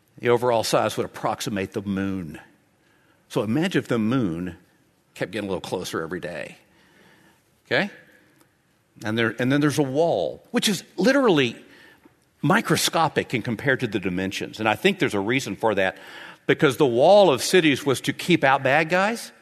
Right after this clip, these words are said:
What's not in the New Jerusalem? No bad guys. I think it's more symbolic of, yeah, this is a city, but it's a little wall. It's a,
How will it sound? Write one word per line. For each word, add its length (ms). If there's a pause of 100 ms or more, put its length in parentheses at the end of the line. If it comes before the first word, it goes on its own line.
(560)
What's 300
not 320
in 420
the 140
New 160
Jerusalem? 460 (1080)
No 180
bad 240
guys. 300
I 260
think 140
it's 100
more 160
symbolic 640
of, 160 (240)
yeah, 140
this 160
is 80
a 80
city, 340
but 140
it's 160
a 40
little 280
wall. 420
It's 160
a, 160